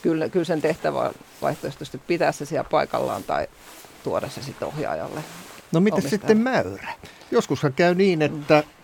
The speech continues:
Speaker 2: että, tai siellä missä liikkuu supi, niin siellä liikkuu myös mäyrä. Ja mäyrä on sitten ihan eri,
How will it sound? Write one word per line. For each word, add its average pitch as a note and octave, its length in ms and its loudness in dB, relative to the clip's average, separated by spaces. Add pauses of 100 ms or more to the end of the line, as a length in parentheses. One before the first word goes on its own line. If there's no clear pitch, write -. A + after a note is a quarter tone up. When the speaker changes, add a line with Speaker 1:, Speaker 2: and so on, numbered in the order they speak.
(120)
Speaker 2:
että, C#3+ 460 -2 (520)
tai D#3 120 4
siellä E3+ 280 8
missä E3 320 4
liikkuu E3 380 4
supi, F3 360 2
niin A2+ 180 0 (120)
siellä B2+ 220 0
liikkuu B2+ 300 0
myös C3+ 200 2
mäyrä. C#3 340 8
Ja F#2+ 80 -2
mäyrä C#3+ 480 8
on - 80 -4
sitten D#3 320 -2
ihan E3 160 4
eri, C#3 280 4